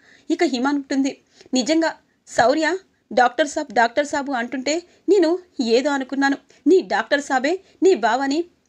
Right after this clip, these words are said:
తెలుసుకోలేదా శౌర్య? నీ డాక్టర్ సాబ్నే నువ్వు ఇష్టపడుతున్నావా? నిజంగా నీ డాక్టర్ సాబ్ నీ బావే శౌర్య" అని చెప్పి అంటుంది ఇక ఫొటోస్తో హిమ. "నిజంగా ఈ విషయం నాకు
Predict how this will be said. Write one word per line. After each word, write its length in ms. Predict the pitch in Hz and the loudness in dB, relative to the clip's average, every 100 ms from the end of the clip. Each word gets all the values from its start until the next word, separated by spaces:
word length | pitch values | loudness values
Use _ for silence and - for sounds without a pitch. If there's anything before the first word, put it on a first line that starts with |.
| - | -2
తెలుసుకోలేదా 640 | 247 277 - 330 294 254 277 - _ _ _ | -2 -2 -4 -2 2 2 2 0 _ _ _
శౌర్య? 380 | - 269 247 254 285 - - - | -4 0 0 2 -2 -4 -8 0
నీ 100 | 403 | 2
డాక్టర్ 400 | 254 214 - 302 | 2 0 0 -4
సాబ్నే 260 | 294 254 294 381 _ - | -2 -2 -2 -4 _ 0
నువ్వు 160 | 339 | 0
ఇష్టపడుతున్నావా? 800 | 254 220 - 285 277 269 254 262 320 _ - | 0 -4 -4 -4 -4 -4 -2 -2 -4 _ -8
నిజంగా 360 | 240 240 294 - _ _ | -4 -2 -2 -4 _ _
నీ 100 | 302 349 | 2 4
డాక్టర్ 420 | 202 220 294 285 | 2 0 -2 -2
సాబ్ 160 | 302 349 _ _ | -4 -4 _ _
నీ 120 | 330 381 | 2 2
బావే 360 | 220 208 262 294 | 2 -2 -2 -2
శౌర్య" 320 | 285 262 247 254 | 0 2 2 0
అని 120 | - 262 | 0 -4
చెప్పి 280 | 285 285 | -4 -2
అంటుంది 400 | 277 262 262 262 302 - | -2 -2 -4 -4 -4 -4
ఇక 180 | 277 285 | -4 -2
ఫొటోస్తో 540 | 269 220 214 269 - 277 | -4 -4 -4 -6 -2 -2
హిమ. 240 | 269 254 269 - _ _ _ | 0 2 2 0 _ _ _
"నిజంగా 380 | 269 233 330 311 - _ _ - | -6 0 0 0 -6 _ _ 0
ఈ 100 | 370 339 | 2 2
విషయం 340 | 285 - 330 320 | 0 0 0 2
నాకు 260 | 277 330 | 0 0